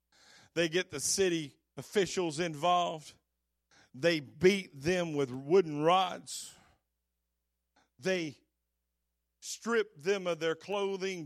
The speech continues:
beat them with wooden rods, and took them to the prison.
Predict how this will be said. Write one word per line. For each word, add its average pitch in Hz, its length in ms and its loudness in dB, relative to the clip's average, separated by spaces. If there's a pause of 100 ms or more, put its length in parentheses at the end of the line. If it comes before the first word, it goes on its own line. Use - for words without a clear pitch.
beat 208 360 -4
them 180 180 -4
with 165 180 -6
wooden 165 420 -2
rods, 170 400 -2
and 135 120 -10
took 180 260 -8
them 156 180 -8
to 147 80 -10
the 135 100 -14
prison. 101 360 -16